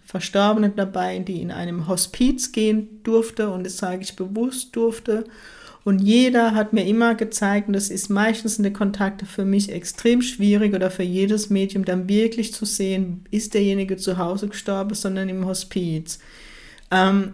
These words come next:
weil die Verstorbenen mir immer zeigen, es war sie, für sie wie zu Hause sterbe, es war wohnlich, es war häuslich, es war heimelig. Und ich kriege ja immer gezeigt, eben diesen Unterschied zum Krankenhaus, diese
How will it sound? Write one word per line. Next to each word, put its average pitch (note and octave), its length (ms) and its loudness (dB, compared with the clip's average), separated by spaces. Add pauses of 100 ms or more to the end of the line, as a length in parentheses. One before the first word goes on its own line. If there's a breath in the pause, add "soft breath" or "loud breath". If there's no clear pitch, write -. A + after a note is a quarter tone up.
weil G3 220 4
die G3+ 80 4
Verstorbenen G#3 640 4
mir F#3+ 180 -2
immer C4 340 2
zeigen, G#3+ 460 2
es F#3+ 260 -2
war G3 140 2
sie, G3 400 -2
für G3+ 140 -2
sie G3+ 260 2
wie G#3 140 0
zu G#3+ 240 -2
Hause G#3 320 2
sterbe, G3 560 2
es - 240 0
war F3+ 180 0
wohnlich, A#3 540 4
es G3+ 160 -4
war F#3 180 0
häuslich, G#3 540 2
es - 160 -6
war F#3 200 0
heimelig. F#3 560 0
Und F3 120 -6
ich - 100 -8
kriege F#3+ 200 -2
ja F3 60 0
immer A3 240 2
gezeigt, G3+ 500 -4
eben F#3 220 -4
diesen F#3 240 -4
Unterschied G3+ 460 0
zum F#3 160 -6
Krankenhaus, G3+ 800 2
diese F#3 460 -4